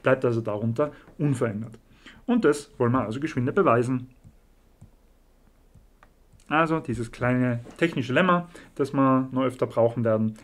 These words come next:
ist also sehr praktisch. Äh, Sie erinnern sich, einmal habe ich Ihnen das als Fakt sogar dieses drittens da schon hingeschrieben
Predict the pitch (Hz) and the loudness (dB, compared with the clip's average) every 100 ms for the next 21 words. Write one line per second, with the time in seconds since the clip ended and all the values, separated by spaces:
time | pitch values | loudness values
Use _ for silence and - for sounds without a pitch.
0 | - 117 120 113 104 110 127 151 - 143 | -12 -6 -2 -4 -4 -2 2 2 2 0
1 | - - - 131 120 123 117 139 120 127 | -2 -16 -8 -2 0 2 2 2 0 -4
2 | 127 139 123 120 120 113 113 107 - - | -4 0 0 0 0 -2 -4 -6 -8 -10
3 | - - 185 127 120 123 113 117 147 143 | -8 -4 2 2 2 -2 -8 -6 -6 -4
4 | 127 - 117 117 113 120 - 120 117 | -4 0 0 0 0 -2 -2 -2 0